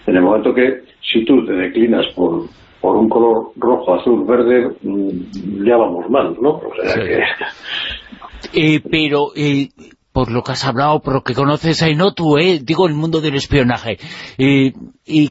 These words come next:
Speaker 2: qué prefieren? ¿Que las cosas se sigan como están? ¿Que las cosas cambien? Eh, ¿qué prefieren los espías?
Speaker 1: No, los espías lo que quieren es que se regularice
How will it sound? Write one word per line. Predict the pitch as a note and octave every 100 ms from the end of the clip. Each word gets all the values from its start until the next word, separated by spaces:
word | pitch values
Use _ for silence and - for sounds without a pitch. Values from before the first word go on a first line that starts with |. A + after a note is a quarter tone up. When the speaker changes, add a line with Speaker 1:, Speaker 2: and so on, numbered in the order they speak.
| -
Speaker 2:
qué | G3+
prefieren? | F#3+ D#3+ C#3+ C3
¿Que | B2+
las | C#3+ -
cosas | F#3+ F3+ F3+
se | F3+
sigan | E3+ - F#3 E3
como | E3+ E3+
están? | - G3+ G3+
¿Que | -
las | D3 C3+
cosas | F3 D#3 E3
cambien? | - F#3 F#3 G3 F3 F3 - -
Eh, | B2 C3+
¿qué | F3
prefieren | E3+ E3 E3 D#3
los | B2 B2
espías? | A#2 G#2+ F#2 E2+ - - _ _ - -
Speaker 1:
No, | G#2 G#2 F#2 - F2 F2+
los | F2+
espías | - - A2 G#2+
lo | G#2+ G2+
que | G2
quieren | A2 G#2 G2+
es | G#2+ G#2
que | F2+ F2+ E2+ - -
se | -
regularice | F2 F2+ F#2 F#2 G#2 - F2+ F2 E2+ E2+ E2 -